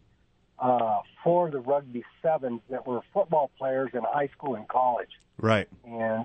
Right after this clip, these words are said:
Speaker 1: notably, you know, defensive backs, receivers, uh, even quarterbacks. And, I mean, it's super exciting to watch these guys coming up.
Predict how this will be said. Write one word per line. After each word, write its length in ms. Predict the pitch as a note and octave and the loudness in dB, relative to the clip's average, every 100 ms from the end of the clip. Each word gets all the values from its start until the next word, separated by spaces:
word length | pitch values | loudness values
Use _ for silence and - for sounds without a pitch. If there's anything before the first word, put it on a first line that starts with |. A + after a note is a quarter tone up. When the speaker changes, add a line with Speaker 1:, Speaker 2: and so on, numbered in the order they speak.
| - D3 | -4 2
Speaker 1:
notably, 440 | F#3 G#3+ D#3+ D#3+ | 4 4 0 2
you 60 | E3+ | 2
know, 160 | C3 - _ _ _ | 0 -4 _ _ _
defensive 480 | E3+ F3 D#3 - D3 | -8 -2 -4 -4 -6
backs, 360 | C#3 C#3+ C#3+ - - - | -2 -2 -2 -8 -20 -20
receivers, 840 | C#3+ B2+ - E3 D#3+ D3 D#3 D3+ - _ _ _ _ _ - | -6 -6 -4 0 2 2 2 0 -4 _ _ _ _ _ -10
uh, 380 | A#2 A#2 A2 G#2 - | -2 0 0 -2 0
even 240 | D#3 D#3 B2+ | 2 2 2
quarterbacks. 680 | D3 D#3+ C#3 A2+ A2 - C#3 | 0 0 0 0 0 -4 -4
And, 140 | B2+ | 0
I 100 | C3+ | 2
mean, 200 | C#3+ C3+ | 2 0
it's 160 | D3+ E3+ _ _ _ _ _ _ _ _ _ - | 0 -2 _ _ _ _ _ _ _ _ _ 0
super 300 | A#3 F3 C3 | 0 0 -2
exciting 480 | - - C#3+ C#3+ C3 | -2 0 2 2 -2
to 60 | |
watch 240 | B2 C3+ - - | 0 0 -2 -10
these 160 | B2+ A#2+ | -12 -8
guys 200 | C3+ B2 A#2 - | -6 -6 -6 -10
coming 260 | A#2+ A2+ | -8 -4
up. 240 | A2+ G#2+ | -4 -4